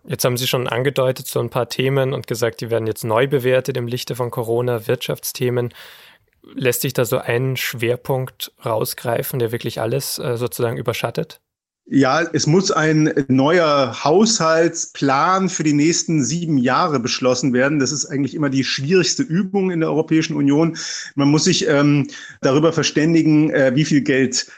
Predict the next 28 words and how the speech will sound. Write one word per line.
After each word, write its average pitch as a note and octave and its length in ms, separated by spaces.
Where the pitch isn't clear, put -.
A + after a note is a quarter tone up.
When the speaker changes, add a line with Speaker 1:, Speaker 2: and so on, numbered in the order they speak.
Speaker 2:
die D#3 80
einzelnen C#3 320
Mitgliedstaaten B2 920
einzahlen F3 640
und E3+ 140
wie D#3 80
dieses D3 320
Geld C#3+ 240
verteilt C#3+ 600
wird. F#3+ 260
Und D3 180
das D3 160
wird D#3+ 160
natürlich D3 320
jetzt D3+ 200
durch D3 140
die C#3 80
Krise D#3+ 380
noch D3 260
viel D3 240
schwieriger. F3+ 680
Südeuropäische D3+ 1080
Länder, D3+ 800
äh, C#3 40
befinden C3+ 360
sich C3+ 220
in D3+ 180
einer C3 480